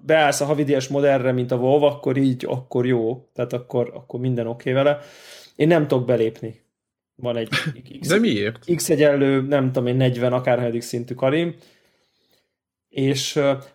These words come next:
Speaker 1: hát ezt már talán egyszer valahol el is mondtam, hogy ugye ki vagyok zárva a saját accountomból, mert hogy van egy ilyen autentikációs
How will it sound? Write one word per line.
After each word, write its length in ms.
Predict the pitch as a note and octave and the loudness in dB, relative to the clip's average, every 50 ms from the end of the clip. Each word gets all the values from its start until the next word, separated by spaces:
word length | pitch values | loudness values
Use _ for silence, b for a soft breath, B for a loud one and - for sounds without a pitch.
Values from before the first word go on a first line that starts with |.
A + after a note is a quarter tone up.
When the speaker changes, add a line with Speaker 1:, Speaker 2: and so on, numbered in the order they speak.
| B _ _ - | B _ _ -10
Speaker 1:
hát 120 | - F3 | -8 -6
ezt 100 | F#3 - | -4 -2
már 80 | G3+ F#3+ | -2 2
talán 220 | A3 B3 G3+ E3+ | 2 4 4 4
egyszer 220 | E3+ E3+ E3 E3+ D3 | 2 2 2 2 2
valahol 240 | D3+ C#3+ C#3+ D3+ | 4 4 4 4
el 60 | D3 C#3 | 4 2
is 120 | C3+ C3+ | 0 -2
mondtam, 280 | C3+ C3+ B2+ C3 C#3 C3 | -2 -4 -2 -2 -2 0
hogy 100 | C3+ C3+ | 0 0
ugye 120 | C#3+ D3 | 0 0
ki 120 | D3 F#3+ | 2 2
vagyok 220 | F3 D#3+ D3 D3+ C#3+ | 2 4 4 2 2
zárva 320 | C#3+ D#3 D3 C#3+ C3+ C3 | 2 2 4 4 4 2
a 40 | C3+ | 0
saját 320 | C3 - D#3 C#3+ B2+ C3 | 0 2 2 2 2 2
accountomból, 600 | C#3 C3+ C3+ D#3 D3 D3 C#3+ D#3+ D#3 D#3+ E3 D#3+ | 0 0 0 0 0 0 0 0 0 0 2 0
mert 180 | D3 D3 C#3+ C#3 | 2 2 0 0
hogy 100 | D3 C3+ | 0 0
van 160 | C3+ D#3 C#3+ | 2 2 2
egy 100 | C3+ C3 | 2 2
ilyen 140 | B2+ C3+ C3 | 2 2 2
autentikációs 920 | C#3 C3+ C3 C3 C3 B2 B2 B2 B2 - B2+ B2 B2 - - B2 B2+ B2+ | 2 2 2 0 0 -2 -2 -4 -2 0 0 0 0 0 0 0 0 -2